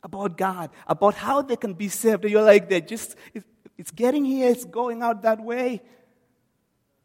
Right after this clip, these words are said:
I pray that you point them to the cross. Just tell them to believe. It's not a heart surgery process.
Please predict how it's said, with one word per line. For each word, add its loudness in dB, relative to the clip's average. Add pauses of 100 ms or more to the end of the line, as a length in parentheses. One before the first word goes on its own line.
(680)
I -16
pray -10
that -14
you -18
point -14
them -20 (1300)
to -20
the -20
cross. -20 (360)
Just -18
tell -16
them -12
to -20
believe. -18 (480)
It's -20
not -14
a -12
heart -14
surgery -14
process. -20